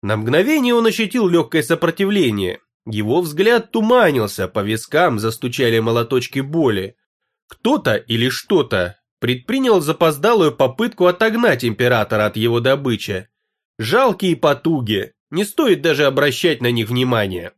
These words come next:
«Ты снова хочешь увидеть ту девушку?» спросил вдруг неслышимый голос.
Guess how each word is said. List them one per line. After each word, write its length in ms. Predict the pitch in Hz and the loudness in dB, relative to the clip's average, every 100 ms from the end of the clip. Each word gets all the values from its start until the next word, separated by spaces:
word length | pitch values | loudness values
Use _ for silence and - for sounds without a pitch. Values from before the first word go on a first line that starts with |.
| _ _ _ _ _ _ _ _ - | _ _ _ _ _ _ _ _ -8
«Ты 140 | - | -8
снова 540 | 101 123 123 165 139 113 | -6 -2 2 4 4 0
хочешь 480 | - 151 151 117 | 0 -2 0 -2
увидеть 580 | 120 110 127 170 120 98 - | -2 -2 -2 -2 -4 -6 -6
ту 220 | 147 147 | -4 -2
девушку?» 920 | 110 113 160 233 208 - 123 90 - _ _ _ - | -2 0 0 0 -4 -4 -4 -2 -6 _ _ _ -14
спросил 600 | - 131 160 - 302 262 | -2 0 0 -2 0 0
вдруг 340 | 156 226 226 | 0 -2 0
неслышимый 640 | 190 175 202 185 160 165 180 | -2 -2 -2 -2 0 0 0
голос. 600 | 170 175 101 87 - | 2 2 2 -2 -10